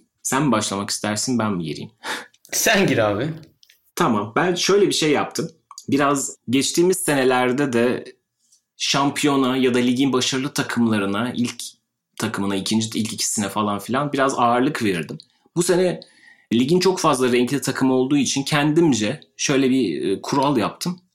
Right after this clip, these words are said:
Speaker 1: Bir takımdan ikiden fazla oyuncu almamaya çalıştım ve birazcık hikayeyi dağıtmaya çalıştım.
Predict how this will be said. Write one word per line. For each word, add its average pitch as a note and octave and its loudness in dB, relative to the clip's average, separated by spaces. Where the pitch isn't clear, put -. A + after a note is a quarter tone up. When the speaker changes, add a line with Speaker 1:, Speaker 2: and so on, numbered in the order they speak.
Speaker 1:
Bir F3+ -2
takımdan D3 0
ikiden C#3 0
fazla C3+ 0
oyuncu B2+ 4
almamaya F#2+ 0
çalıştım E2+ -4
ve C3+ 0
birazcık A#2 -2
hikayeyi A2 0
dağıtmaya G#2+ 0
çalıştım. - -8